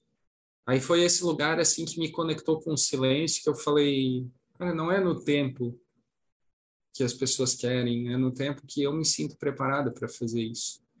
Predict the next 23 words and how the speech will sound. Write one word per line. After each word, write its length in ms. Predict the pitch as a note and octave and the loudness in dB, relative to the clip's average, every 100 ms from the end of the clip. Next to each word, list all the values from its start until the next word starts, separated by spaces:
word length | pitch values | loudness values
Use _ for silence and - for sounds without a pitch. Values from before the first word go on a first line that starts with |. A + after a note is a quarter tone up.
| _ _ _ _ _ _ _ _ _ _ - | _ _ _ _ _ _ _ _ _ _ -2
E 180 | D3 G3 | 2 4
isso 180 | - | 4
reverberou 680 | E3 E3 E3 E3 D#3 D#3 D#3 | 4 4 4 4 6 6 4
em 100 | F#3 | 2
todos 300 | F3+ F#3 F#3 | 2 0 0
os 220 | G#3+ - | 0 2
sentidos 540 | - G3+ G3 G3+ F3+ D3 | 2 0 -2 0 0 0
na 100 | C#3 | 0
minha 260 | C3 B2+ | 2 2
vida. 360 | A2+ A2+ G#2 F#2+ _ _ _ _ _ _ _ | 0 -4 -8 -12 _ _ _ _ _ _ _
Até 340 | A2 - C3+ | -8 -2 2
hoje 360 | E3+ E3 E3 C#3+ | 2 4 4 4
eu 140 | D3 | 2
uso 240 | C#3+ D3 C#3+ | 2 2 2
essa 240 | C3+ - | 2 2
métrica 640 | C3+ C3 C3+ C3 - - A#2+ | 2 0 -2 -4 -14 -12 -8
quando 240 | - A#2+ | -2 0
alguém 340 | A#2 B2 C3 | 2 2 0
me, 480 | C3+ C3+ B2+ A#2+ A#2+ - _ _ _ _ _ _ _ _ - - _ _ - | 2 2 2 0 -4 -14 _ _ _ _ _ _ _ _ -20 -20 _ _ -6
me 360 | A#2+ A#2 A#2 - | -2 -2 -4 -8
convida 460 | C3 B2+ B2+ D3 D3+ | -2 0 2 2 0
pra 220 | C3 A2+ | -2 -2
algo 560 | A#2 C#3 E3 C3 A2 | 0 0 0 0 -4